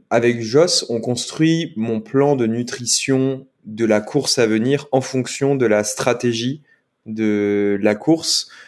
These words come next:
Donc, euh, comme disait Jocelyn, si, euh, si je sais que telle montée va correspondre à mes qualités et que c'est sur cette montée-là que j'ai envie de faire l'effort,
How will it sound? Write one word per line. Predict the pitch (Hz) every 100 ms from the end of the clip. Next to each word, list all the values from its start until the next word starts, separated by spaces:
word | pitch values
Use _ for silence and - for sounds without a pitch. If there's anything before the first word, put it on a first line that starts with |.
| _ -
Donc, | 107 104 107
euh, | 101 98 98 95 95 98 98 98 98 101 98 101 101
comme | 113
disait | 110 107 107 107 104 104 101
Jocelyn, | 101 - 139
si, | 143 - 113 110
euh, | 104 104 - _ _
si | - 127
je | 110
sais | 113 - 147 147
que | 143 117 110 107
telle | 107 156 135
montée | 135 127 131 143 135
va | 113
correspondre | 104 117 113 110 - 120 107
à |
mes | 107 107
qualités | 107 120 113 107 135 147 147 - _ -
et | 101
que | 117 113
c'est | 110 104
sur | 101 104
cette | - - 147
montée-là | 135 131 131 127 127 131 131 -
que | -
j'ai | 107
envie | 110 107 107
de |
faire | - 127
l'effort, | 120 120 120 127 127 127 -